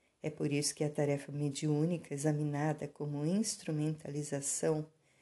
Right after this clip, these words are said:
para a obra das inteligências superiores, não é tão fácil de ser conduzida a bom termo,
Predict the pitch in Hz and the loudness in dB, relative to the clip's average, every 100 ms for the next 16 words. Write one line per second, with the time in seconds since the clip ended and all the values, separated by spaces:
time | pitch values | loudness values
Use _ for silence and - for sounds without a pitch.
0 | _ _ _ 143 143 147 151 170 165 147 | _ _ _ -2 0 4 6 6 4 0
1 | 139 139 156 170 208 - 147 143 151 156 | 0 0 2 2 2 -2 -4 -2 0 -2
2 | 156 156 - - - 143 143 165 151 143 | -2 -4 -4 -4 -6 -2 0 2 0 -2
3 | - - _ _ _ - 202 226 214 208 | -8 -12 _ _ _ 0 6 8 6 6
4 | 170 165 - 147 123 - 156 - - 143 | 4 2 0 0 0 -2 -10 -8 -6 -4
5 | 139 143 135 139 135 143 139 143 143 147 | -6 -6 -2 -2 -2 -2 0 0 0 -2
6 | 147 - 139 135 156 | -4 -4 -2 -2 -2